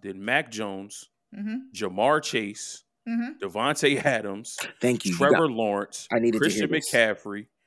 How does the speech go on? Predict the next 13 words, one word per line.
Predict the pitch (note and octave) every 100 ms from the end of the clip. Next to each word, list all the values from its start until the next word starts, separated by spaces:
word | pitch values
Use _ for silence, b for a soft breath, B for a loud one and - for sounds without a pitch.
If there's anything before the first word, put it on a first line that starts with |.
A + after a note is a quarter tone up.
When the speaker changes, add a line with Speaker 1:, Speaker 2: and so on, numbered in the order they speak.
| -
Speaker 2:
Yep. | G3+ G#3+
Speaker 1:
Justin | C#3+ D#3+ - E3
Fields, | - B2+ G#2+ F#2+ G2 - - _ -
Jimmy | A2 D#3 E3
Garoppolo, | D3+ B2 G2+ F#2+ F#2+ F#2+ G2 - _ _
Baker | - D3+ D#3+ C#3+
Mayfield, | A2+ G#2 F#2 F#2+ F#2+ G2
Alvin | - E3 E3
Kamara, | D3+ A#2 G2 F#2+ F#2+ G2+
Nick | D#3+ -
Chubb, | - F#2+ F#2 G2 _ _ _ -
Dalvin | B2 D#3 E3 D#3
Cook, | - A2+ G#2+ -